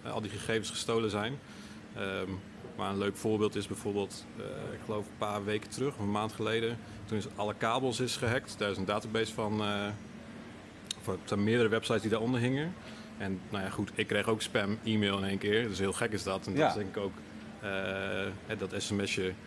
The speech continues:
Speaker 1: van, "Goh, eh, je hebt een pakketje gemist." Nou ja, goed, en die data en die database zorgt ervoor, hè, je nul zes-nummer, je e-mailadres. Eh, eh, en zo kunnen dus weer andere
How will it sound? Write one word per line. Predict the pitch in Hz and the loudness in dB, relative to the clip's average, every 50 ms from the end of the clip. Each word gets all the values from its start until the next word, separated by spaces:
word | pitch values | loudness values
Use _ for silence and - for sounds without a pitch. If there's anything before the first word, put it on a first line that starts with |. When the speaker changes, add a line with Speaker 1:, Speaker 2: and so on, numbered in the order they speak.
| - - - - - | -14 -14 -14 -10 -8
Speaker 1:
van, | - 110 | -6 -4
"Goh, | - - 101 95 95 92 92 | -2 -2 0 0 0 0 0
eh, | 95 92 92 95 98 | 0 0 0 0 -2
je | 101 95 - - - | -4 -6 -8 -10 -10
hebt | - - - | -8 -8 -6
een | 104 | -6
pakketje | - - - 143 147 - 123 | -6 -2 0 0 2 2 0
gemist." | - - 95 92 90 87 - - - - - - - - - - - - - - - - - - - | 0 2 2 2 2 0 -2 -4 -6 -10 -12 -12 -14 -14 -14 -14 -14 -14 -14 -14 -14 -14 -14 -8 -4
Nou | 101 101 92 | -2 -2 0
ja, | 92 | 0
goed, | - - 104 98 - | 0 0 0 2 2
en | 107 95 101 107 - - - - - - - 117 104 | 0 0 0 -2 -4 -8 -14 -14 -14 -12 -10 -8 -2
die | 92 120 120 | 0 0 2
data | 104 - 107 113 131 - 120 104 | 4 4 4 4 4 4 2 2
en | 101 | 2
die | 101 98 | 2 2
database | 98 110 117 - 104 98 92 | 2 2 2 2 2 0 2
zorgt | - 120 117 107 | 2 2 2 2
ervoor, | 101 - 104 98 | 0 0 2 2
hè, | 98 117 | 2 2
je | 120 98 95 | 2 0 0
nul | 101 95 92 | 0 0 2
zes-nummer, | - 113 110 - 113 107 104 104 104 104 | 2 2 2 2 2 2 2 2 2 2
je | 104 98 98 104 | 2 0 0 0
e-mailadres. | 110 113 110 107 101 104 101 101 101 101 - - - - - - - - - - - | 0 2 2 2 2 2 2 2 2 0 -2 -6 -10 -12 -14 -14 -14 -14 -14 -10 -6
Eh, | 104 101 95 95 95 95 92 95 95 95 | -4 -2 0 0 0 0 0 0 0 -2
eh, | 98 101 101 98 95 92 92 101 104 - | -2 -4 -4 -4 -4 -2 -4 -4 -4 -4
en | - 101 92 | -4 0 2
zo | 110 107 107 | 4 4 4
kunnen | 101 - 113 104 104 | 4 2 2 2 2
dus | 101 101 95 107 | 2 2 2 4
weer | 101 98 95 95 101 - | 4 4 4 2 0 -2
andere | - 117 127 117 104 98 95 | -2 0 2 2 2 2 0